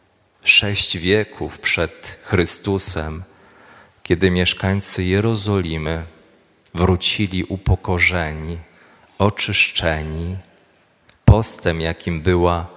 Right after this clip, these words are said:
niewola babilońska, i próbują się odbudować,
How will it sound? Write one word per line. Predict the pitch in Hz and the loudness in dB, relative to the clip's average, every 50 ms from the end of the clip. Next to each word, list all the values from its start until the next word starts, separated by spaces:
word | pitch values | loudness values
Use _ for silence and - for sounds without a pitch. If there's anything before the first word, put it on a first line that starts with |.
| - - - - - - | -20 -20 -20 -16 -8 -2
niewola | 90 92 90 85 80 95 101 104 101 95 | 2 2 2 4 4 4 4 4 4 2
babilońska, | 90 87 95 90 85 90 92 87 90 92 87 85 82 80 - - - - - 85 92 95 95 - _ _ _ _ _ _ _ _ _ _ _ _ - | 2 2 2 0 0 0 -2 0 0 2 0 0 0 0 -2 -2 -2 -4 -6 -6 -4 -6 -8 -10 _ _ _ _ _ _ _ _ _ _ _ _ -4
i | 98 87 | 0 4
próbują | - - 101 90 87 92 98 107 104 104 101 | 4 4 4 4 4 4 4 4 4 0 0
się | - - - - - - | -2 -2 -4 -6 -4 0
odbudować, | - 123 113 107 107 98 113 113 104 104 117 113 104 85 76 76 73 73 73 - - - - - | 0 0 0 -2 -4 -2 -2 -2 0 2 2 2 2 2 0 -2 -2 -2 -4 -4 -4 -6 -6 -6